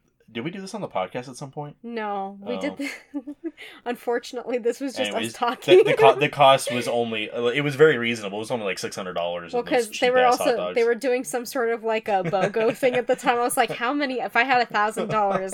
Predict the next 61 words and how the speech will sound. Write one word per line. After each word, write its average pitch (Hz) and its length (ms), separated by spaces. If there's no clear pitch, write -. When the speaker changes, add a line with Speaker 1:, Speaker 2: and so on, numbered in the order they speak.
Speaker 1:
<laughs> - 140
Speaker 2:
could 220 140
I 247 120
fill 330 180
<laughs> 269 80
an 415 160
Olympic-sized 349 800
swimming 285 340
pool 254 280
with 240 140
bar-ass 254 360
hot 226 240
dogs?" 262 340
Speaker 1:
Yeah, - 280
I, 135 60
the 127 60
conclusion 131 440
is 113 80
I 110 140
think 117 160
for 113 80
about 104 160
a 98 80
thousand 101 260
dollars 90 220
you 95 40
could 95 120
fit, 101 240
no, 98 180
Speaker 2:
<laughs> 285 360
Speaker 1:
fill 214 200
an 110 80
entire 95 680
Speaker 2:
Hmm. - 80
Speaker 1:
Olympic-sized 117 480
swimming 90 280
pool. 92 200
Man, 359 140
that, 311 100
Speaker 2:
Probably. 196 240
Speaker 1:
that'd 269 160
be 311 80
fun 185 160
to 127 60
watch 123 200
the 113 80
Olympics. 95 520
Just - 280
no 117 140
water, 95 380
just 90 260
hot 98 220
dogs. 87 400
Speaker 2:
Oh 285 140
my 247 160
god, 220 360
man, 240 260
when 190 120
they 220 120
dive, 196 420
like, 202 240